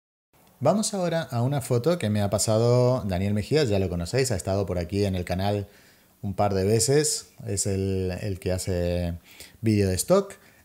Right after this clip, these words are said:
y me ha pasado esta foto que es espectacular porque es perfecta para un Light and eighty. En este caso, eh, ellos están, digamos, en,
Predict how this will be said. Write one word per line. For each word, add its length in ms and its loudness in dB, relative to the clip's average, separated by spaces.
y 180 2
me 100 0
ha 60 0
pasado 240 0
esta 160 -4
foto 320 -2
que 60 -2
es 320 -2
espectacular 960 -2
porque 240 -4
es 100 -2
perfecta 640 -2
para 160 0
un 160 -2
Light 260 -2
and 120 -4
eighty. 360 -4
En 120 -2
este 240 -2
caso, 560 -2
eh, 260 -2
ellos 320 2
están, 340 0
digamos, 440 -2
en, 260 -6